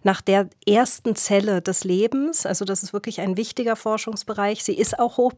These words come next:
hochbegabt, aber sie wird nie ernst genommen. Und wenn sie irgendwelche Forschungsergebnisse hat,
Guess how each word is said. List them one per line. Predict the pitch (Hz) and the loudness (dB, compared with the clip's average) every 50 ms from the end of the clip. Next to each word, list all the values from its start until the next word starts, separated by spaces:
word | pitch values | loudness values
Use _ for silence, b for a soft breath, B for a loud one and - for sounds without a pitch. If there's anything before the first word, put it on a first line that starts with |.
| - - 226 | -6 -8 -2
hochbegabt, | - 247 254 254 - - 247 240 226 208 214 240 294 - - - - | 2 2 2 0 0 -2 0 0 0 0 0 -2 -4 -4 -4 0 0
aber | 214 196 208 | 2 2 2
sie | 196 214 196 | 0 0 0
wird | 214 208 - | -2 -2 -2
nie | 220 226 254 | -4 -4 -2
ernst | 277 269 277 294 - - - | 0 0 0 0 -2 -2 -2
genommen. | 226 196 180 180 185 185 | 0 2 2 2 2 2
Und | 180 185 | 0 2
wenn | - 196 208 202 | 2 2 2 2
sie | 220 | 2
irgendwelche | - - 202 214 226 240 - 214 202 196 - 214 202 | 0 0 0 -2 -2 -4 -2 -2 -4 -2 -2 -4 -4
Forschungsergebnisse | - 208 202 202 - 220 214 202 - - 196 - 196 196 - - - 240 - - 240 220 | -2 -2 -2 -2 -4 -6 -6 -6 -6 -8 -4 -2 -2 -2 -2 -2 -6 -6 -4 -4 -6 -6
hat, | 262 285 294 - | -6 -8 -8 -8